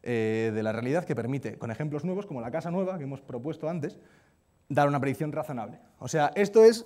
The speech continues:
eh, el, la idea general que hay detrás de todo esto, que como podéis ver, con muchos más parámetros y, muchos, y algoritmos más complejos se complica, pero la esencia sigue siendo súper sencilla, como todo, eh, al fin y al cabo. Por ejemplo,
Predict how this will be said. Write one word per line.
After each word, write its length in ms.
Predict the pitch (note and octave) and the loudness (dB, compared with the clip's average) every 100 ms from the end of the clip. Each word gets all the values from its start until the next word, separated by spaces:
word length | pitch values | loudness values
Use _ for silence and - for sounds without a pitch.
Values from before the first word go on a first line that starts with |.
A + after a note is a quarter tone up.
| - | 2
eh, 340 | C#3+ C#3+ C#3 | 6 6 6
el, 320 | C#3+ C#3 C#3 C#3+ | 4 2 2 0
la 140 | C#3+ | 0
idea 220 | C#3+ E3 | 2 2
general 400 | E3+ D#3 C3 G#3 | 2 0 0 -2
que 100 | C#3+ | -2
hay 80 | D3+ | -4
detrás 420 | C#3 C3 D3 D#3 - - | -4 -4 -6 -6 -14 -12
de 60 | A#2+ | -6
todo 120 | C#3+ | -4
esto, 160 | C#3+ | -2
que 60 | D#3+ | -2
como 160 | C#3+ B2+ | -2 -4
podéis 260 | B2+ D#3+ | -2 -2
ver, 220 | D3+ G3+ - - - - - _ _ _ - | -2 -6 -10 -20 -20 -20 -20 _ _ _ -2
con 120 | D3 | 0
muchos 240 | D3+ E3 F#3+ | 2 2 2
más 120 | G3 | 0
parámetros 600 | G3 F3 F3+ E3 F#3 F3 | 0 0 0 0 0 0
y, 60 | C3+ | -4
muchos, 500 | D3 D#3 D#3 D#3 C3+ | -4 -4 -2 -2 -2
y 80 | C3 | -4
algoritmos 380 | A#2+ C3 D3 D#3 | -2 -2 -2 -2
más 120 | D#3+ | -2
complejos 380 | D#3 D3 D#3 D3 | -2 -2 -2 -4
se 100 | B2+ | -4
complica, 480 | A#2 A#2 F3 E3 - - | -4 -4 -6 -6 -10 -14
pero 160 | - C#3+ | -4 0
la 100 | C3+ | 0
esencia 320 | C3 F#3+ F#3 | 2 2 2
sigue 160 | G3 F#3 | 0 0
siendo 160 | F#3+ | 0
súper 220 | E3+ D3+ C3+ | -2 -4 -4
sencilla, 380 | C3 G3 B2 | -2 -2 -2
como 280 | G#2+ A#2 A2 - - | -4 -8 -12 -12 -10
todo, 240 | C#3 - - _ _ _ | -10 -12 -20 _ _ _
eh, 220 | G#2+ G#2 G#2+ | -12 -8 -6
al 100 | G#2+ | -6
fin 140 | C3 | -4
y 40 | |
al 80 | A2+ | 0
cabo. 280 | D#3 A#2+ - - | 2 0 -2 0
Por 140 | D#3+ | 4
ejemplo, 340 | - G3 A#2+ | 6 4 2